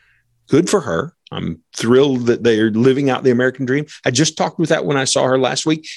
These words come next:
and I'll be having dinner with her tonight because Mom and Dad are coming over,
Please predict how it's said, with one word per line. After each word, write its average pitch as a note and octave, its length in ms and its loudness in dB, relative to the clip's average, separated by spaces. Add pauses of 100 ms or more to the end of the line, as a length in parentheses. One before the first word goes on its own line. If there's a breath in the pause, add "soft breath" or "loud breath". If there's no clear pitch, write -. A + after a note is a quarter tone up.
and F#2+ 140 -6
I'll G2+ 120 -2
be A2+ 140 0
having A2 320 -2
dinner A2+ 240 2
with A#2 160 0
her A#2+ 140 0
tonight A#2+ 400 -2
because G#2 260 0
Mom A2+ 220 2
and B2 80 -2
Dad A2+ 180 0
are A#2 60 -4
coming B2 220 -2
over, A#2+ 200 0